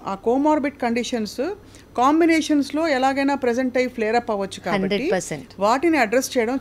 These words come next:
Speaker 1: చాలా అవసరం. And ఆ ప్రాసెస్‌నే మనకి కళ్ళకు కనిపించేది కాదు కాబట్టి దాన్ని హీలింగ్
Speaker 2: Healing.
Speaker 1: అంటాం.
Speaker 2: Exactly.
Speaker 1: ఆ హీలింగ్ ప్రాసెస్‌లో బహుశా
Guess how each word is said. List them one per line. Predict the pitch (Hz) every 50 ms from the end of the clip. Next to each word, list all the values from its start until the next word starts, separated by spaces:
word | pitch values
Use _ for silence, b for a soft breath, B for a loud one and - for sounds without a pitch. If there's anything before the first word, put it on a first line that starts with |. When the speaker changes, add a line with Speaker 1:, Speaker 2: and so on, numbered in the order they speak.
| -
Speaker 1:
చాలా | 240 202 185 185
అవసరం. | 170 160 160 160 - 254 330
And | 415 392 294 -
ఆ | - 214 233
ప్రాసెస్‌నే | 240 247 254 240 240 233 262 247 247 - - 254 311 440 466 - B B B B B B B -
మనకి | 233 233 233 233 240
కళ్ళకు | - - 220 226 262 254
కనిపించేది | 262 247 240 226 247 214 - 226 208 196
కాదు | - 190 185 185
కాబట్టి | 185 180 165 156 170 214 - 320
దాన్ని | 277 294 262 240
హీలింగ్ | 233 185 226 254 254 247 233 233 -
Speaker 2:
Healing. | 170 - - - - -
Speaker 1:
అంటాం. | - 165 - 151 - - -
Speaker 2:
Exactly. | - 160 - - - 185 165 156 - 208
Speaker 1:
ఆ | 220
హీలింగ్ | 208 196 277 320 339 381 381
ప్రాసెస్‌లో | - - 269 247 262 262 285 285 277 - 302 320 339
బహుశా | 311 269 220 226 233 254 240 285 277 277 269